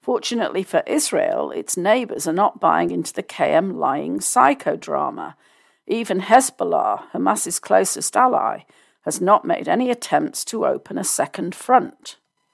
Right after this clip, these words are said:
Instead, the Jews are going to finally take long overdue revenge on their satanic overlords. Pulitzer Prize-winning veteran U S investigative journalist Seymour Hersh, citing an unnamed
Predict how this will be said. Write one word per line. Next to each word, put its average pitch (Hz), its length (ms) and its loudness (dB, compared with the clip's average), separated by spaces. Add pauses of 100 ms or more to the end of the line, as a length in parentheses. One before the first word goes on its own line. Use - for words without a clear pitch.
(180)
Instead, 208 680 2
the 196 80 -4
Jews 226 360 -4
are 202 60 2
going 185 260 0
to 180 140 -6
finally 214 600 0
take - 360 0
long 202 260 0
overdue 190 480 2
revenge 165 680 0
on 170 200 -2
their 175 160 0
satanic - 640 -4
overlords. - 880 -4 (420)
Pulitzer 226 400 2
Prize-winning 190 680 2
veteran 180 480 -4
U 202 160 -2
S - 160 -2
investigative 165 760 -4
journalist 170 540 -2
Seymour 165 520 -2
Hersh, 196 580 0 (340)
citing 196 560 2
an 165 100 2
unnamed 180 640 2